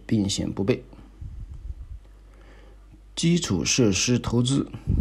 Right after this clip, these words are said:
对于中美之间的意义完全不同。任何国家的基础设施方面的支出有一个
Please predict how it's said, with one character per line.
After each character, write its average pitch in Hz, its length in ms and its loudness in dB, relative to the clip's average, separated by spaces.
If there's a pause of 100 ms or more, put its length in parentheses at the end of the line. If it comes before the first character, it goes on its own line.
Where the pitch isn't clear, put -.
(120)
对 110 220 4
于 92 220 0
中 151 360 4
美 107 240 6
之 98 220 -2
间 98 160 2
的 90 80 0
意 101 120 0
义 85 300 0 (360)
完 92 220 -2
全 95 260 -2
不 104 120 -2
同。 - 240 -4 (1200)
任 127 500 6
何 95 240 0
国 95 240 0
家 98 240 2
的 82 180 -2
基 - 220 2
础 - 220 -6
设 - 240 0
施 101 200 -2
方 127 320 0
面 117 200 2
的 - 160 -6
支 - 240 0
出 147 300 0 (400)
有 - 180 -4
一 92 140 0
个 - 200 -6